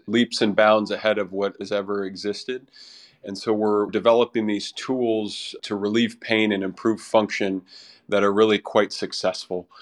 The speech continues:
And so I, I would encourage people, if they are in pain, if they are suffering, you know, there may be a solution, sometimes surgery, sometimes not,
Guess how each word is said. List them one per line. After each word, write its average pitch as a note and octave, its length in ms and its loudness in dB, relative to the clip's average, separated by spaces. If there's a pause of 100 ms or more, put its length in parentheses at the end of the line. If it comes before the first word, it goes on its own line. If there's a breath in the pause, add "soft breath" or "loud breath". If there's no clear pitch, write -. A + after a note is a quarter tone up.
(220 loud breath)
And G2 160 -8
so G#2 180 4
I, G2+ 100 6
I G#2+ 160 4
would G#2+ 160 4
encourage A2+ 520 -2
people, G#2+ 400 -2
if - 160 -10
they G2 160 -2
are G#2 400 2
in G2 220 -10
pain, G#2 320 -4
if G2 160 -8
they G2 140 -2
are F#2+ 180 -2
suffering, G2 720 -2 (320 soft breath)
you G2+ 100 -6
know, F#2+ 140 -2
there G2+ 180 0
may G#2+ 240 4
be G#2 240 2
a G2 80 -2
solution, A2+ 800 0
sometimes A#2+ 560 -2
surgery, G#2+ 460 -4
sometimes G#2 560 -4
not, A2+ 320 2